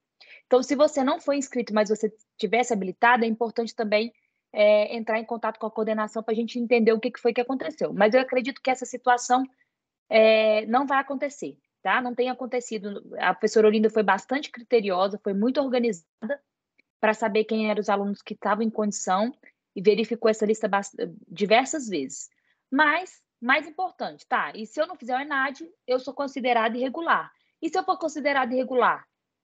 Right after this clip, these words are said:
eu não posso colar grau, tá? Quando vocês vão colar grau, vocês têm que fazer lá duzentos créditos, né? Pro aluno que foi, que tá habilitado a fazer o enad,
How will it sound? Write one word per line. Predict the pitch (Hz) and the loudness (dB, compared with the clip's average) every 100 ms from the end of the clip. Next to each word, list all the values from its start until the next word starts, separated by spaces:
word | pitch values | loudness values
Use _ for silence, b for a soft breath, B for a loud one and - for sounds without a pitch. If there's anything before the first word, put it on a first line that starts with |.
| - | -4
eu | 233 | -2
não | 240 240 254 262 _ | 2 0 0 -6 _
posso | 208 208 - - | 0 0 -2 -6
colar | 208 190 196 196 | -4 0 -2 -4
grau, | 160 139 120 120 _ _ _ _ _ _ _ _ - | -8 -6 -8 -10 _ _ _ _ _ _ _ _ -2
tá? | 175 240 - B B B B | 0 0 -4 B B B B
Quando | 285 320 | 2 2
vocês | 285 285 254 | 0 -6 -6
vão | 240 | -4
colar | 214 196 | -2 -2
grau, | 190 247 240 | 2 2 2
vocês | 247 233 | -2 -4
têm | 254 | -6
que | - | -4
fazer | 226 240 | -2 0
lá | 240 208 220 _ _ _ _ _ _ - | 0 0 -2 _ _ _ _ _ _ -8
duzentos | 226 277 370 - | -2 0 0 -2
créditos, | 226 151 143 - - - _ _ _ _ _ - | -4 -4 -6 -16 -20 -20 _ _ _ _ _ 0
né? | 214 302 - _ _ _ _ _ _ | 0 0 -6 _ _ _ _ _ _
Pro | 320 370 | 2 4
aluno | 359 294 285 262 208 165 147 _ _ | 4 2 -4 -6 -8 -12 -20 _ _
que | 240 | -16
foi, | - 226 220 | -10 -8 -8
que | 240 | -10
tá | - 202 | -6 -4
habilitado | 220 214 302 302 - 285 302 294 | -2 -2 -6 -6 -4 -2 0 -2
a | |
fazer | - 220 226 214 | -2 -2 0 -2
o | |
enad, | 185 220 247 220 165 | -2 0 0 0 -4